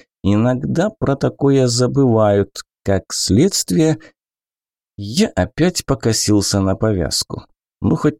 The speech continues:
не кровит сегодня. С недалекого холма замахал руками Скеги, вместе со мной и Берси, оставленный на карауле. «Возвращаются?» —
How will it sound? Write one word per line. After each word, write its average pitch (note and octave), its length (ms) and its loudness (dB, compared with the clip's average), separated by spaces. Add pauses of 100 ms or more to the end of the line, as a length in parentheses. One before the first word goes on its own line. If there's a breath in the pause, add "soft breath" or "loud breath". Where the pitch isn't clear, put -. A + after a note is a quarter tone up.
не A2+ 180 4
кровит A#2 640 -2
сегодня. G#2 760 0 (1400)
С - 200 -4
недалекого A#2+ 640 2
холма G2 540 2
замахал G#2 600 0
руками A2 460 0
Скеги, F#2 800 0 (220)
вместе E2+ 540 0
со E2 180 -2
мной E2 280 0
и E2 80 2
Берси, G#2 600 0
оставленный F#2+ 760 0
на F2+ 140 0
карауле. F#2 640 0 (920)
«Возвращаются?» — B2+ 1300 0